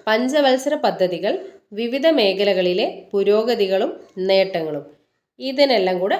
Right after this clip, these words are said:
അഞ്ച് മാർക്ക്. മൂന്നാമത്തെ ഭാഗം കോൺസ്റ്റിറ്റ്യൂഷനാണ്. ഒരു പൗരന്റെ അവകാശങ്ങളും കടമകളും, ഇന്ത്യൻ ഭരണഘടന, അടിസ്ഥാന വിവരങ്ങൾ. ഇത്രയും ഭാഗമാണ് കോൺസ്റ്റിറ്റ്യൂഷനിൽ പഠിക്കാനുള്ളത്. കോൺസ്റ്റിറ്റ്യൂഷന് അഞ്ച് മാർക്ക്.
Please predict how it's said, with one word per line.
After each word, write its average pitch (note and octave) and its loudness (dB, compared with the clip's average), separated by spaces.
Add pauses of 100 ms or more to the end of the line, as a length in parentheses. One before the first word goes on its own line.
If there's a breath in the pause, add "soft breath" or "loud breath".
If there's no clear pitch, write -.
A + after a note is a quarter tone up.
അഞ്ച് A#3 -2
മാർക്ക്. C#3+ -6
മൂന്നാമത്തെ C#4 0
ഭാഗം G#3+ 0
കോൺസ്റ്റിറ്റ്യൂഷനാണ്. A3+ 0 (120)
ഒരു C#4+ 0 (100)
പൗരന്റെ G#3 4
അവകാശങ്ങളും G#3+ 2
കടമകളും, D3 -2 (400 soft breath)
ഇന്ത്യൻ C#4+ 0
ഭരണഘടന, G3+ 2
അടിസ്ഥാന G3+ 2
വിവരങ്ങൾ. D#3 0 (380)
ഇത്രയും B3+ 2
ഭാഗമാണ് G3 2
കോൺസ്റ്റിറ്റ്യൂഷനിൽ F#3+ 0
പഠിക്കാനുള്ളത്. F3+ 0
കോൺസ്റ്റിറ്റ്യൂഷന് F#3+ 0
അഞ്ച് G#3 0
മാർക്ക്. D3 -4